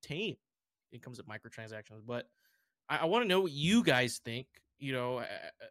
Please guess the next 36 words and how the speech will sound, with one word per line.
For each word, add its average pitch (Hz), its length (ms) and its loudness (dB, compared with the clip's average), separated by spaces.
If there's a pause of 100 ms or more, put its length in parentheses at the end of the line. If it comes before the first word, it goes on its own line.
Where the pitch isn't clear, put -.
(100)
what 143 180 -6
do 170 60 -6
you 165 260 -8
guys 156 280 2
think 139 280 -4 (1200)
is 151 380 4
kinda 156 260 -2
like, 131 260 0 (260)
where, 170 260 0
where 170 100 2
are 175 40 2
you 180 100 -2
guys 151 280 2
sitting 143 320 -4
with 107 160 -10
this? - 400 -12
Because, 117 380 -8
you 113 80 -12
know, 110 180 -10
I, 165 400 4
I'm, 226 140 2
I'm, 185 300 2
I'm 165 300 -2
of 131 180 -2
the 120 320 0 (720)
people 123 560 -4
that 117 260 -6
say, 127 200 -6
like, 123 260 -8 (500)
I 131 80 0
think 143 320 -4 (560)
if 160 340 2 (220)
the 143 200 -6
company 156 720 -2 (760)
that 135 160 4
is, 131 220 -4